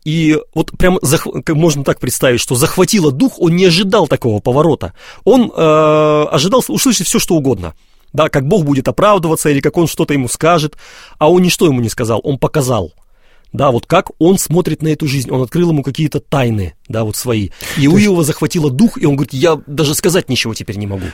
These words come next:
Speaker 2: То есть это ответ, но ответ вот не, а, в словах, э,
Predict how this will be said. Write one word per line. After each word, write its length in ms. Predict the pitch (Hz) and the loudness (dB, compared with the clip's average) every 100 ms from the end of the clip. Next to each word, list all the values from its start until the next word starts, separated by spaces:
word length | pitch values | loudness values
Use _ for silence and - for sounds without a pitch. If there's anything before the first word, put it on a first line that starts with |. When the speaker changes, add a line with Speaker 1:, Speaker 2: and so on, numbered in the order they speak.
| - | -10
Speaker 2:
То 80 | 139 | -8
есть 180 | 120 - | -6 -6
это 280 | 127 135 135 | -4 -4 -4
ответ, 800 | - 131 131 - 127 175 208 - - | -8 -8 -8 -6 -4 -2 -2 -6 -8
но 240 | 123 120 | -4 -4
ответ 540 | 117 - 139 143 - - | -6 -6 -4 -4 -6 -12
вот 240 | 120 120 117 | -10 -10 -8
не, 480 | 123 127 131 135 120 - _ - - _ _ | -6 -4 -2 -2 -4 -8 _ -20 -20 _ _
а, 340 | 123 123 117 113 _ _ | -6 -2 -2 -6 _ _
в 100 | - | -18
словах, 800 | - 120 135 180 208 - - - _ _ _ _ _ - | -8 -4 0 0 -2 -6 -16 -20 _ _ _ _ _ -10
э, 280 | 113 117 | -8 -8